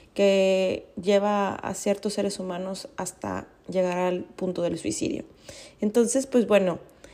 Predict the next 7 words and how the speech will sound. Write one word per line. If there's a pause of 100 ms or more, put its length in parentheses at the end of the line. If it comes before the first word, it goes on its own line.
(300)
te
dejo
aquí
en
este
nuevo
episodio.